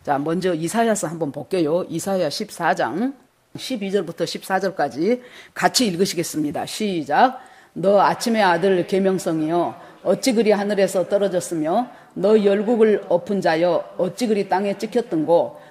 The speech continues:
내가 내 마음에 이르기를, 내가 하늘에 올라 하나님의 뭇별 위에 나의 보좌를 높이리라. 내가 북극 지폐의 산 위에 좌정하리라. 가장 높은 구름에 올라 지극히 높은 자와 비기리라 하도다.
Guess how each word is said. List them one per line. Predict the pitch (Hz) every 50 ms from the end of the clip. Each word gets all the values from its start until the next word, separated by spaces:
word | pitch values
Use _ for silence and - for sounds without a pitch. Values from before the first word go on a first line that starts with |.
| - _
내가 | - 175 185 220 226 220 233 214
내 | 202 185 190 202 226
마음에 | 233 214 190 196 202 202 196 185
이르기를, | 170 170 175 170 190 156 170 151 175 180 160 135 - - - _
내가 | - 165 165 196 208 208 226 214
하늘에 | 196 196 202 262 262 269 254 254
올라 | 226 190 170 170 170 170 170 165
하나님의 | 160 160 165 220 233 240 240 226 208 190 180 175
뭇별 | 165 156 196 202 - - - 262 254 202
위에 | 214 214 208 196 190
나의 | 175 160 165 175 185 190 180 180
보좌를 | - 180 180 180 180 165 156 160 156
높이리라. | 160 160 - 233 208 180 165 147 151 165 156 127 - - - - - _ _ -
내가 | 170 208 214 220 208 196
북극 | - - 202 196 - - 254 233 - -
지폐의 | - 208 - - 233 226 214 202 190
산 | 196 - - 254 269 247 220
위에 | 196 196 190 185 180 180
좌정하리라. | 175 - - 160 160 190 202 214 208 180 160 143 147 135 160 165 139 - - - - - _ _
가장 | - - 180 175 175 226 247 247 226
높은 | 220 214 208 - - 240 220 208
구름에 | 214 - 196 208 208 208
올라 | 190 170 160 160 160 160 156 143 147 -
지극히 | - - 196 190 233 220 - 233 214
높은 | 180 165 170 - - 214 208
자와 | 190 185 170 160 156 156 160
비기리라 | - 180 170 165 202 190 180 170 160
하도다. | 156 156 151 165 147 139 156 160 151 139